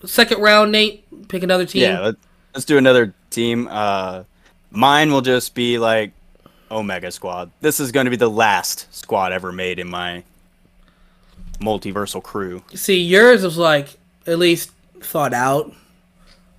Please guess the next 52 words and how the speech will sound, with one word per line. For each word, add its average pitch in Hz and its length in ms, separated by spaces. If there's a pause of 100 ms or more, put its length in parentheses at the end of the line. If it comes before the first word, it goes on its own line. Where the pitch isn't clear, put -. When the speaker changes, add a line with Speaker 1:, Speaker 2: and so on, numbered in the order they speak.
(180)
Speaker 1:
I 185 220
just 196 140
literally 196 320
looked 180 180
around 170 280
my 165 80
room 156 460
to - 140
see 160 260
what 156 180
I 151 100
could 147 160
see 160 320
to 175 140
make 151 220
up 151 100
a 147 60
team 165 320
name. 196 400 (420)
Speaker 2:
Mm-hmm. 120 280 (260)
Speaker 1:
I 151 100
originally 196 600
looked 180 260
at 190 100
the 180 60
posters 202 560
of 170 460 (880)
Back 175 160
to 196 80
the 185 80
Future, 208 480
and 175 120
I 170 60
looked 196 220
in 180 40
front 208 280
of 190 40
me. 165 140
I 151 80
got, 170 160
like, 156 100
some 156 140
figures 196 460
and 196 100
stuff 196 320
of 147 160
Funko 180 420
Pops 180 440
and 143 80
Amiibos 170 540
and 165 60
stuff. 170 320